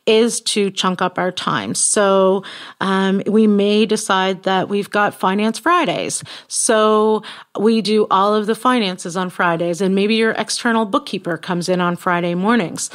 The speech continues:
So what happens with that is, you know, when the mail comes, you don't have to look at any of those bills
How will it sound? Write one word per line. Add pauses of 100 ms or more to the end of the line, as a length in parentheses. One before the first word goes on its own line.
(200)
So
what
happens
with
that
is,
you
know,
when
the
mail
comes, (260)
you
don't
have
to
look
at
any
of
those
bills